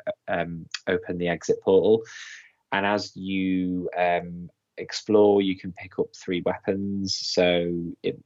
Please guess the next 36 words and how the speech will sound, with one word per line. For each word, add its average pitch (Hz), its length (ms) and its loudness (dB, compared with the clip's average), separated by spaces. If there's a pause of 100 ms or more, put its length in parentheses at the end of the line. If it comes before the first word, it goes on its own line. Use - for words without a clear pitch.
a - 280 2
boomerang 98 840 4 (120)
or 85 280 -6
a 87 60 -12
pistol. 90 720 2 (500)
But - 100 2
interestingly, 95 600 2
your 95 200 4
enemies, 98 360 0
if - 140 -12
you 95 60 -4
shoot - 260 0
them, 87 340 -4
they 92 120 4
won't 95 340 4 (720)
die 90 440 0
as 85 140 -6
such. - 540 -2 (480)
They'll 90 400 4
kind 90 380 -4
of 87 160 6 (640)
go 98 180 6
into 92 220 -4
sort - 200 -2
of - 80 -10
an 90 80 -6
ethereal 90 640 0
state 87 520 -6
for 95 120 -2
a - 40 -4
few 90 180 -8
seconds 90 440 -8
and 87 120 0
then 87 140 -4
come 87 200 -6
back, 90 380 -2